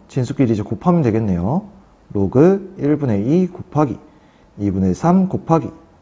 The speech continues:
이십 분의 이십일까지. 자, 요러고 나면 이제 또다시 약분되면서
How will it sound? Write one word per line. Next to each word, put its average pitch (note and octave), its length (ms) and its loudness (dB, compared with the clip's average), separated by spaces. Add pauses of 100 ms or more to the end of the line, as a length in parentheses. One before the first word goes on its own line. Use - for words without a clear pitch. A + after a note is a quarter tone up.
(1120)
이십 G#2 340 -4
분의 D3 540 2
이십일까지. C#3 800 -4 (480)
자, F3+ 160 4
요러고 E3 260 6
나면 F#3 360 4
이제 A#2 200 -2
또다시 C3+ 580 -2
약분되면서 A2+ 1300 -4